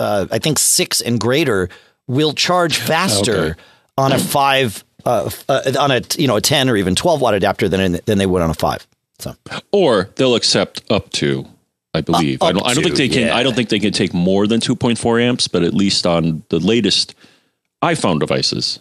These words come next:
Speaker 2: they, they seem to be able to do that. And of course the iPad, I would
Speaker 1: Yeah,
Speaker 2: think,
Speaker 1: they won't
Speaker 2: 'cause that
Speaker 1: take,
Speaker 2: has
Speaker 1: if
Speaker 2: them
Speaker 1: you
Speaker 2: on.
Speaker 1: put your little meter on it, it won't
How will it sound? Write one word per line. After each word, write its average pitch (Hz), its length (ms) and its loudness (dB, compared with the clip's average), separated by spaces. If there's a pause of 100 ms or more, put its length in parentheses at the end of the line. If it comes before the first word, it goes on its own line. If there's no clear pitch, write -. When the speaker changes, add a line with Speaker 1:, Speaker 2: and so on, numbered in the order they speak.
(140)
Speaker 2:
they, 78 160 2
they 73 160 -2
seem 71 240 -2
to 73 60 -6
be 71 60 0
able 65 140 -6
to 69 80 -10
do 69 120 -2
that. 67 180 -4
And 78 160 -2
of - 80 -10
course - 220 -6
the - 100 -2
iPad, - 360 -8
I - 60 -10
would - 80 -4
Speaker 1:
Yeah, 180 180 2
Speaker 2:
think, - 20 -4
Speaker 1:
they 185 160 0
won't 254 180 0
Speaker 2:
'cause - 100 -2
that 226 60 0
Speaker 1:
take, 196 100 -2
Speaker 2:
has 143 80 -4
Speaker 1:
if 160 80 -2
Speaker 2:
them 185 60 -2
Speaker 1:
you 214 60 0
Speaker 2:
on. 180 40 0
Speaker 1:
put 285 180 0
your 226 140 2
little 196 200 2
meter 165 340 2
on 120 160 0
it, 101 180 -2
it 156 160 0
won't 190 300 0